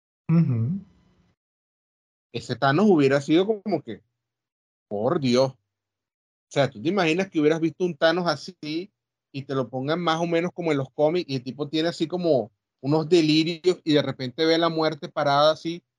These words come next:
Speaker 2: y le habla y todos que se quedan así como que, eh, eh, ¿con quién está hablando?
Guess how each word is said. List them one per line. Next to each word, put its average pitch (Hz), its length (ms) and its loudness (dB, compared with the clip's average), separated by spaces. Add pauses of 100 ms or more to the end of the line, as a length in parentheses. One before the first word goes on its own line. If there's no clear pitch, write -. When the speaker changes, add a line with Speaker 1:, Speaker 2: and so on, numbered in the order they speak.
(260)
Speaker 2:
y 139 400 -2
le 123 140 -2
habla 151 420 4
y 120 80 -6
todos 127 280 -8
que 165 240 -4
se 135 140 -10
quedan 135 140 -2
así 143 160 -4
como 170 220 -2
que, - 80 -20 (100)
eh, 113 580 -2
eh, 101 140 -14
¿con 107 140 -18
quién 101 220 -18
está 110 200 -8
hablando? 120 300 -4